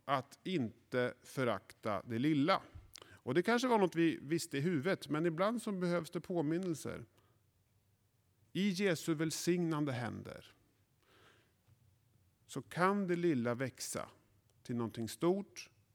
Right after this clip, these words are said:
och betydelsefullt. Det det handlar om, det är att ställa sig själv och sina resurser till Guds förfogande.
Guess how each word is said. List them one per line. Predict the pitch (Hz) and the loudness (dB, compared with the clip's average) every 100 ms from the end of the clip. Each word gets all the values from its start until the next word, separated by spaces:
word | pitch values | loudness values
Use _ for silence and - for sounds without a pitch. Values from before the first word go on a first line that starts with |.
| _ _ | _ _
och | - 156 | -4 -2
betydelsefullt. | 147 151 110 - 98 - - - - _ _ _ _ _ _ _ _ _ _ - - - - - | 0 0 0 -4 -10 -10 -12 -16 -20 _ _ _ _ _ _ _ _ _ _ -20 -20 -20 -20 -2
Det | 139 170 | 2 4
det | |
handlar | 170 196 151 139 196 | 6 6 6 6 4
om, | 143 139 | 4 4
det | 165 | 2
är | |
att | 139 | 0
ställa | - 190 156 143 | 0 2 4 2
sig | 139 135 | 0 -4
själv | - - 165 214 226 233 240 - - | -2 4 4 6 2 -2 -4 -10 2
och | 170 170 - | 2 2 -2
sina | - 165 143 | 2 2 2
resurser | 147 - 113 104 - 117 110 110 - _ _ _ | 0 -2 -4 -4 -4 -2 -2 -4 -16 _ _ _
till | - 120 | -2 -2
Guds | 110 104 - | 2 0 0
förfogande. | - 113 120 95 - 76 - | -8 -2 -2 -2 -8 -10 -12